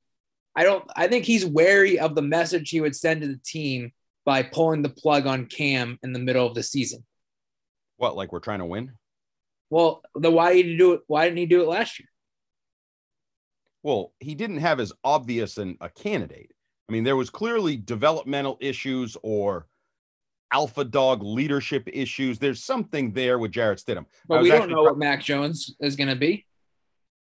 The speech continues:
Speaker 2: Well, but Mac Jones had the best season in the history of college football for a quarterback, or one of them, most recently. He led his team to a national title for Nick Saban's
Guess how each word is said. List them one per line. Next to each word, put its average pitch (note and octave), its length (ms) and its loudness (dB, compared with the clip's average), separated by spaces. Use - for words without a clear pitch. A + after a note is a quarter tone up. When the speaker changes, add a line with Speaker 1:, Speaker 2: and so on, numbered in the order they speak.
Speaker 2:
Well, F#3+ 400 -2
but A#2+ 200 2
Mac C#3+ 420 -4
Jones A2+ 720 -4
had A2 200 -8
the G#2 80 -4
best C3+ 420 -4
season D3 340 -6
in A#2+ 40 -6
the A2+ 80 -4
history C3+ 340 -6
of G#2 80 -10
college A#2+ 360 -2
football A#2 420 -4
for G#2 160 -8
a F#2 40 -8
quarterback, F#2+ 460 -4
or G#2 140 -4
one B2 240 -2
of G2 120 -6
them, E2+ 320 -8
most A2 240 -6
recently. G2+ 580 -8
He A2+ 80 -6
led A2 220 2
his E3 140 -2
team E3 220 -4
to D#3 100 -2
a D3+ 40 -4
national C#3+ 420 -4
title C3+ 340 0
for G#2 480 -2
Nick B2+ 320 -2
Saban's B2 880 -2